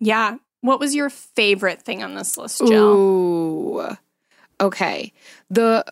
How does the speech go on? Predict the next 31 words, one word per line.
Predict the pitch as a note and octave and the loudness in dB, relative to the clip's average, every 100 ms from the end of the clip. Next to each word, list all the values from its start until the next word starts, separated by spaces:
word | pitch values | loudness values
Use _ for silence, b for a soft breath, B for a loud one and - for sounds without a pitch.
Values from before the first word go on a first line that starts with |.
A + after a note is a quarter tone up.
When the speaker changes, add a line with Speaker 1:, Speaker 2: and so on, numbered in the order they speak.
| - | -6
Speaker 2:
my | G#3+ G#3 | -2 0
favorite | G#3 A#3 A#3+ C#4 C#4 | 0 0 0 0 0
thing, | D4 C#4+ A#3 | -2 -2 -2
maybe | A3+ A#3 B3 | 0 0 -2
the | C4 | -2
most | B3 A3 G#3 - - | -2 -2 -4 -6 -6
unique | F3+ F3 F3 F3 G#3 - | -6 -6 -8 -8 -10 -14
thing, | - B3 B3+ C4 C4+ b b b - | -6 -4 -2 -4 -6 b b b -2
is, | G3+ G3+ G3 F3+ - | 0 0 -2 -4 -4
like, | F#3 - | -6 -6
touring | - - G3 G3+ G#3+ A3+ A3+ | -8 -2 -2 0 -2 -2 -4
a | G#3 - | -8 -10
candy | - F#3 F3 F3 G#3 | -8 -4 -4 -4 -4
factory. | G#3+ A3+ A3 - B3 B3 B3+ B3+ C4 G#3 | -4 -6 -6 -6 -4 -2 -2 -4 -4 -4
I | G#3 | -4
found | - G3+ G3+ G#3+ A3 | -4 -4 -2 -4 -2
that | B3+ - | -4 -4
to | - | -6
be | A#3+ D4+ | 0 0
<laughs> | |
pretty | C4 - G3 F#3+ | 0 -4 -4 -4
creative | - G3+ F#3 E3+ E3+ - - E3+ F3 B B B B _ | -6 -6 -4 -4 -6 -8 -8 -8 -10 B B B B _
because | A3+ - B3 A#3 A3+ G#3+ - | -6 -2 -2 0 0 -2 -4
I | A3 | -4
think | B3 A#3+ A#3+ | -2 -2 -2
we, | B3 - | -2 0
we | B3+ | -2
do, | A3 F#4 | 0 0
we | G#3 | 0
think | - B3+ B3+ | 0 -2 0
sweets | - F#3 F#3 A3+ - | -2 -2 -2 -2 -6